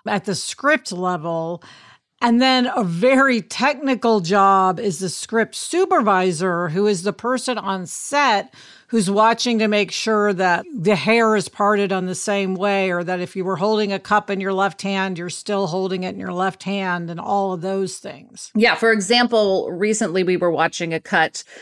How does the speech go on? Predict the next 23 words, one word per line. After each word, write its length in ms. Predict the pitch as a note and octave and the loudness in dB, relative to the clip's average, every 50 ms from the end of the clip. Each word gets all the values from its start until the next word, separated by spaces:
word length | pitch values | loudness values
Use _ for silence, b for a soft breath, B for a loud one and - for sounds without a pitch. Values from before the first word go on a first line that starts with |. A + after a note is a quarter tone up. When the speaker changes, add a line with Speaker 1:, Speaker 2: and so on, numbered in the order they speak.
| B B B B | B B B B
Speaker 2:
and 200 | - F#3+ F#3+ F#3 | 0 0 2 2
the 40 | F3+ | 0
shot 340 | - - - G3+ G3 D#3 - | 0 0 2 2 2 2 2
from 220 | - F#3+ F3+ F3+ | 0 0 0 2
behind 420 | F3+ F3 F3 G#3+ G#3+ A3+ A#3 A#3 G#3 | 0 -2 0 2 2 2 2 2 2
Rosalind, 460 | G3 F#3 D#3+ E3 E3 E3 E3 D#3+ D3 | 2 4 4 4 2 0 -2 -4 -4
she 140 | - - E3+ | -4 -4 -2
had 120 | E3+ E3 E3 | -2 -2 -2
a 60 | E3+ | -2
robe 440 | D#3 E3 D#3 D#3 D#3 D3 C#3 E3 B B B B B B B _ _ | -2 0 0 0 -2 -2 -4 -10 B B B B B B B _ _
over 220 | A#3 A#3 A#3 A#3+ A3+ | 4 4 6 6 4
her 100 | A#3 A3+ | 4 4
shoulder 280 | - A3 G3+ F#3+ G3+ F#3 | 4 2 2 4 4 2
and 140 | E3+ E3 E3+ | 2 2 0
then 80 | E3 | -2
it 120 | D#3+ - - | -2 -4 -2
fell 240 | - E3 D3+ D3+ | -2 0 0 2
off. 440 | E3 F#3+ D#3+ C#3 C3 C#3+ - - - - | 2 0 0 0 0 -2 -4 -8 -12 -4
And 200 | - F3+ F#3 F3 | -2 -2 0 0
then 120 | F3+ F3 E3+ | 0 -2 -2
in 100 | E3 E3 | -2 -4
the 80 | E3 | -4
shot 420 | E3 - - G3 F#3 F#3 F3+ D#3+ | -4 0 2 2 4 4 2 2